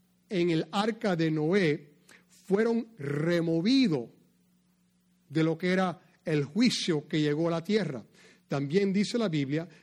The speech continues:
que el pueblo que está en Cristo va a ser removido durante la segunda venida de Cristo. Es lo que la iglesia se refiere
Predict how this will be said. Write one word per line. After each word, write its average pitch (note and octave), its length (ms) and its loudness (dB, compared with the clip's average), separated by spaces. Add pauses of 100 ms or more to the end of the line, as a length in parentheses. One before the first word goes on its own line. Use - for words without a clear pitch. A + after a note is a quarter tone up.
que D#3 120 -2
el C#3+ 100 0
pueblo A3+ 400 0
que A3 80 -4
está - 180 -4
en F#3+ 120 0
Cristo F3+ 600 -2
va E3+ 160 -2
a D#3 40 -6
ser D#3+ 320 -2
removido E3+ 720 2
durante D#3+ 460 -4
la D3 100 -2
segunda E3+ 480 -2
venida D#3 320 0
de E3 100 -2
Cristo. G#3+ 400 -4 (200)
Es D#3+ 100 0
lo F3 160 0
que D#3+ 80 -6
la C#3+ 80 0
iglesia F3 300 0
se E3+ 80 -4
refiere E3 400 -2